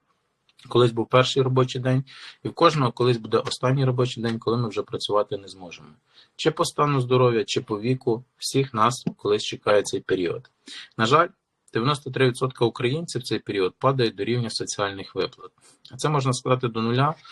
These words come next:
тому що, погодьтесь, на ці кошти, які сьогодні платить держава нашим пенсіонерам, нереально вижити ні в Україні, ні в будь-якій іншій державі.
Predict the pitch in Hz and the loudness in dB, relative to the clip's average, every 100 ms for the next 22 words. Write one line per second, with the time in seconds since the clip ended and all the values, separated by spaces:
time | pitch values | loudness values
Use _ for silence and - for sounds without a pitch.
0 | - - 127 127 120 - 123 127 131 - | -20 0 2 2 -2 0 2 2 -2 -8
1 | 104 143 135 139 135 - 113 117 117 - | -4 -2 0 -2 -2 -2 -6 -6 -8 -4
2 | 113 160 104 117 - 104 101 101 107 101 | -2 -4 -2 -2 -2 -4 -4 0 0 0
3 | 101 - 101 107 104 - 123 143 120 101 | -2 -6 -4 -8 -8 -8 -4 -2 -2 -4
4 | 110 120 120 95 92 98 90 - 101 104 | -4 -2 -2 -4 -4 -4 -4 -10 -14 -14
5 | 117 131 135 127 92 85 107 104 92 92 | -4 0 0 0 -4 -6 -6 -8 -12 -14
6 | 92 - 90 90 85 78 | -8 -8 -8 -10 -8 -10